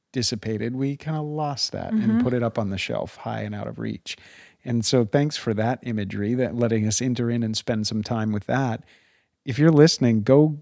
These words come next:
Speaker 1: go take it down off that shelf where we've kind of culturally put it. And I would just encourage you, it's February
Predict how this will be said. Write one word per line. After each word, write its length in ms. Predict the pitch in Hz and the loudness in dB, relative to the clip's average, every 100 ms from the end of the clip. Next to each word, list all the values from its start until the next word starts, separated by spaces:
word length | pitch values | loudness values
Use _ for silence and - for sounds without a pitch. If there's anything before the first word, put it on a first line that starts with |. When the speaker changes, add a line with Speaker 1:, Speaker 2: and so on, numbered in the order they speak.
| - _ _ 131 | -14 _ _ -4
Speaker 1:
go 160 | - 160 | 2 2
take 340 | - - 196 | 2 -2 0
it 100 | 202 | 0
down 500 | 160 160 170 110 92 - | 0 2 2 0 -2 -4
off 260 | 117 120 | -4 0
that 220 | 127 110 - | 2 2 2
shelf 360 | 131 113 110 | 4 4 4
where 260 | 127 120 113 | 2 2 0
we've 300 | 131 127 113 | 2 2 0
kind 180 | - 135 | 0 0
of 160 | 117 - | 0 -2
culturally 640 | 135 135 - 117 104 104 | 0 0 -2 -2 -2 -4
put 300 | - 143 139 | -4 -2 -2
it. 240 | - - - _ _ _ _ | -4 -8 -16 _ _ _ _
And 480 | 147 135 135 131 131 | 2 6 6 6 2
I 120 | 123 143 | 4 6
would 140 | 170 | 6
just 240 | 175 - | 4 2
encourage 540 | 151 127 - 127 117 113 | 0 -2 0 0 2 2
you, 200 | 117 117 | 2 2
it's 240 | 117 - - _ | 0 -4 -8 _
February 680 | - 139 165 123 90 - | 2 2 4 0 -2 -6